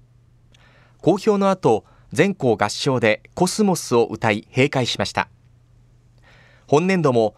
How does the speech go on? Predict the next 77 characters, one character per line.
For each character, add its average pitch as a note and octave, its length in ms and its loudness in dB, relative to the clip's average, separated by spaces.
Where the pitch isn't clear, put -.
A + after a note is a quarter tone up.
十 D3 180 2
二 F#3+ 120 0
月 F3 280 -2
二 G3 160 0
十 B2 240 0
二 G#2+ 120 -2
日 E3 260 -2
に A#2+ 240 -2
ス - 100 -14
テ G3+ 180 2
ー - 40 -2
ジ C3 140 0
を G#2+ 100 2
振 C3 120 -6
り D#3+ 100 -2
返 F#3 220 0
る D3 100 0
会 D#3 260 0
を B2+ 80 0
持 B2 120 0
ち、 G#2 280 -4
一 A#2+ 220 -2
月 G#3+ 200 -2
か F#3 120 0
ら D3+ 100 0
の A#2 280 0
第 D#3 220 0
四 G#3+ 160 0
ス - 120 -10
テ G#3 140 0
ー F3 40 -2
ジ B2 100 -4
に A2 120 0
備 B2+ 280 0
え A#2 40 -2
ま F#2 100 -2
す。 - 220 -12
そ - 160 -8
こ A3 120 2
で A3 80 2
は C3 220 0
生 F3+ 220 0
徒 G#3 160 0
ア G#3 60 2
ン G3 80 -2
ケ D3+ 160 0
ー B2 40 -2
ト A2+ 160 2
を G#2 40 0
も G#2 140 -2
と C3+ 120 0
に、 A#2+ 240 -2
い F#3 140 0
い E3+ 40 -8
点 C3+ 220 -2
は G#2 120 2
伸 G#2 120 -2
ば C3 100 0
し、 G#2+ 280 -6
悪 C#3 220 2
い A3 80 -6
点 D#3 200 -2
は G#2+ 200 0
改 D#3+ 200 0
善 G#3+ 180 0
し - 220 -4
よ G3 120 2
う E3 40 -4
と A#2 280 -2
呼 A2 120 0
び F3+ 100 -2
か F#3 120 -2
け D3+ 140 0
を C3+ 80 2
し - 140 -6
ま G2+ 80 -2
す。 - 220 -10